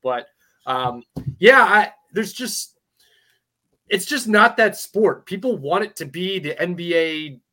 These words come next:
free agency day one and want it to be fireworks and all this good stuff. And it's just not a sport where you can just plug and play and acclimate new players in. And, um, you know, a pass rusher is probably the place where something could have happened worthwhile. It didn't come to fruition.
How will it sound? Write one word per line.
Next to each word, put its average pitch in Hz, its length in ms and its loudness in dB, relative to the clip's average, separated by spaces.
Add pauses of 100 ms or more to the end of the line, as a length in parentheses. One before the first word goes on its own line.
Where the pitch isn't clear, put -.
free 175 240 -2
agency 165 320 -6
day 151 200 -6
one 143 440 -2
and 120 100 -10
want 147 200 -2
it 143 60 -20
to 143 100 -16
be 143 80 -10
fireworks 143 600 -2
and 131 60 -12
all 147 120 -6
this 143 160 -8
good 143 200 -10
stuff. 165 440 0
And 131 180 -10
it's 139 220 -12
just 185 240 -10
not 170 320 0
a 147 40 -10
sport 214 440 -4
where 147 80 -8
you 139 200 -8
can 160 160 -12
just 139 200 -18
plug 160 260 -8
and 143 140 -8
play 165 380 -2
and 131 160 -8
acclimate 147 500 -8
new 147 100 -14
players 147 440 -8
in. 165 200 -6
And, 123 140 -14 (580)
um, 131 540 -8 (140)
you 151 100 -10
know, 151 120 -2
a - 40 -4
pass 175 400 -4
rusher 185 340 0
is 143 140 -6
probably 156 400 -4
the 170 100 -4
place 160 400 -8
where 151 140 -6
something 135 340 -8
could 143 160 -8
have 139 120 -10
happened 143 420 -4
worthwhile. 139 720 -4 (880)
It 180 140 -4
didn't 208 200 -2
come 220 200 2
to 214 80 2
fruition. 202 540 2